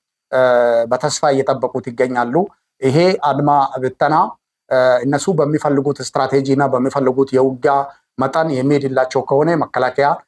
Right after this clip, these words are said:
እረፍት ያገኛል። የከባድ መሳሪያ ሽፋን ብቻ እየሰጠ መከላከያ ራሱን መልሶ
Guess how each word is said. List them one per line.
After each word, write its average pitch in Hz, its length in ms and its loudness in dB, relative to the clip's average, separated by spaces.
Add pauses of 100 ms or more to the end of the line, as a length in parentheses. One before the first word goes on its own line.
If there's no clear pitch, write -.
(240)
እረፍት 135 260 -2
ያገኛል። 135 440 2
የከባድ 131 380 -2
መሳሪያ 131 340 -2
ሽፋን 131 360 -2
ብቻ 131 280 -2
እየሰጠ 127 400 -2 (520)
መከላከያ 131 440 0 (180)
ራሱን 131 320 -4
መልሶ 123 280 -4